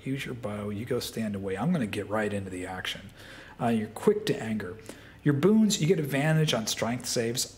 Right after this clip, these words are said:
obviously. You disadvantage on wisdom saves. Remember, Banes override those boons. So if you have a wisdom advantage somewhere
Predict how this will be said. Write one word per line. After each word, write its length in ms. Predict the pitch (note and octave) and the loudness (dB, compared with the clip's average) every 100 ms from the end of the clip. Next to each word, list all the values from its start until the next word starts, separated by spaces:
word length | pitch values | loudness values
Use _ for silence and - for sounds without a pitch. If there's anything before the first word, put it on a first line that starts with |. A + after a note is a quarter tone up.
| - | -6
obviously. 680 | - G2 F2+ F2 - G2+ A#2 - - - - | -4 -2 -4 -4 -4 -4 -8 -10 -18 -20 -10
You 100 | A2 | -6
disadvantage 680 | G#2 E3+ E3+ D3 C3 C3 A#2 | 0 2 2 2 2 2 0
on 400 | - G2+ F#2 F2+ | -4 -8 -8 -8
wisdom 380 | G2+ A2+ - G2 | -4 -4 -4 -6
saves. 380 | - A2+ F#2+ - | -4 -4 -6 -6
Remember, 360 | B2 C#3 D#3+ D3+ | -2 2 2 2
Banes 680 | C#3 A#2 G#2 A2+ A2 G#2+ - | 0 -2 0 2 0 -2 -6
override 380 | G#2+ G2+ G#2+ A2 | -8 -6 -6 -6
those 140 | - G#2 | -8 -8
boons. 340 | - A#2+ G#2 | -4 -2 0
So 80 | G#2+ | -2
if 140 | G2 | -4
you 80 | G#2+ | -6
have 160 | C3+ B2 | -4 -4
a 80 | |
wisdom 540 | G#2 G2 A2+ C3 C3 B2 | -6 -4 -2 -2 -4 -6
advantage 440 | A#2 A#2+ C3 A#2 | -4 -4 -2 -2
somewhere 480 | - G#2+ G#2+ G#2+ G#2+ | -4 -4 -4 -4 -6